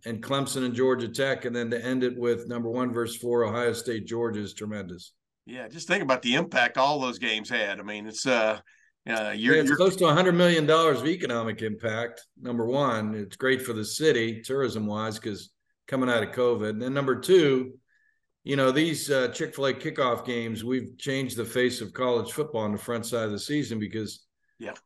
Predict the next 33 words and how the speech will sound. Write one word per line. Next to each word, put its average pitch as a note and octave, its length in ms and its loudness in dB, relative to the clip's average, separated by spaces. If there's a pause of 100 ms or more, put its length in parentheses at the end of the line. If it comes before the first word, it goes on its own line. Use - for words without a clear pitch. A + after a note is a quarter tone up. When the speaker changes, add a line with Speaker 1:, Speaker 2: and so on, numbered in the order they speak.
Speaker 1:
you C3 160 2
even C3+ 120 2
see B2+ 340 0
Notre B2+ 280 2
Dame C3 280 0
going B2+ 200 0
to B2 80 0
Ohio B2 340 0
State A#2 540 0 (220)
or A2 180 -4
Oregon C3 460 4
going A2 220 -2
to G#2+ 100 0
Ohio G#2 340 -4
State G2+ 540 -4
in G#2+ 80 -12
your A#2 160 -4
case. G#2 560 -8 (480)
Um, A2 720 -2
but B2+ 160 4
it's C3 140 2
become D#3 360 2
a C#3 40 2
major C#3+ 280 4
data C#3 300 4
point B2 360 -4
for A#2 100 -10
the A#2 100 -4
C B2+ 240 2
F A#2 120 -4
P B2+ 160 -2
selection A#2 560 -2
committee. G#2 520 -4